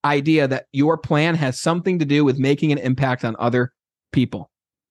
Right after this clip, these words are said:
So we'll help you find that plan if you're not quite sure. The next step is you gotta have the power to fuel the plan. What good is a plan if you're waking up every single day and you don't have the energy to fuel the plan? Listen, I just had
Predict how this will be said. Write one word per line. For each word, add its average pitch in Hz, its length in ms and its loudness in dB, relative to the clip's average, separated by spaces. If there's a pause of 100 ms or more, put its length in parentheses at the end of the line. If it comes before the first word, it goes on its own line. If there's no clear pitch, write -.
(240)
So 139 140 -2
we'll 147 160 2
help 151 260 0
you 135 60 2
find 135 320 2
that 117 160 -2
plan 123 220 -2
if - 80 -6
you're 127 80 0
not 113 160 0
quite 113 200 -2
sure. 113 280 -4 (280)
The 165 80 2
next 262 300 0
step 175 320 -2
is 160 160 0
you 170 80 0
gotta 226 460 0
have 202 460 -2
the 180 120 -4
power 202 800 0 (400)
to 240 80 2
fuel 269 280 0
the 269 80 -2
plan. 302 340 -2 (340)
What 262 420 0
good 320 140 -2
is 285 120 -2
a 277 60 -2
plan 196 540 -2 (120)
if 190 180 -2
you're 190 100 4
waking 262 380 2
up 277 160 0
every 190 220 0
single 175 280 -4
day 151 480 0
and 160 140 0
you 185 80 0
don't 226 220 0
have 208 340 0
the 208 160 -6
energy 180 440 0
to 175 100 -8
fuel 185 280 0
the 165 80 -2
plan? 156 300 0
Listen, 175 320 0 (720)
I 165 160 2
just 208 180 0
had 180 360 2